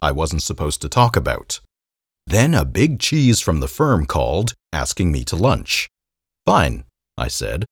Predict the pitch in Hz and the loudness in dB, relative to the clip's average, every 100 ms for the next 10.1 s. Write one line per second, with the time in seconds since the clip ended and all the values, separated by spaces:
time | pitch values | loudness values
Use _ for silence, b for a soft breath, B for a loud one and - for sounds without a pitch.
0 | - - 113 107 90 80 76 123 104 76 | -4 2 4 4 4 2 0 -2 0 -2
1 | - 78 80 73 64 65 127 71 - - | 0 0 0 0 -2 2 2 2 -2 -4
2 | - _ _ _ _ _ _ - - 101 | -6 _ _ _ _ _ _ -6 2 4
3 | 104 104 - 113 175 156 135 135 123 - | 4 2 2 2 2 0 0 0 0 0
4 | 117 113 117 104 - 104 147 - 85 62 | 2 2 2 0 2 2 2 0 -2 -2
5 | 60 65 107 _ - 95 143 98 98 78 | -2 -2 -4 _ -4 0 2 2 2 2
6 | 58 - 67 - 73 - 123 180 185 147 | -2 -6 -8 -4 -4 -4 -2 -2 0 0
7 | - 151 120 - 123 95 104 127 - 78 | 2 2 2 2 2 4 6 4 2 -4
8 | 92 - - 85 78 123 113 95 101 98 | -6 -6 -2 0 4 2 2 2 4 4
9 | 80 69 85 240 - - 302 294 117 58 | 2 2 4 4 2 2 6 6 6 -2
10 | 58 | -8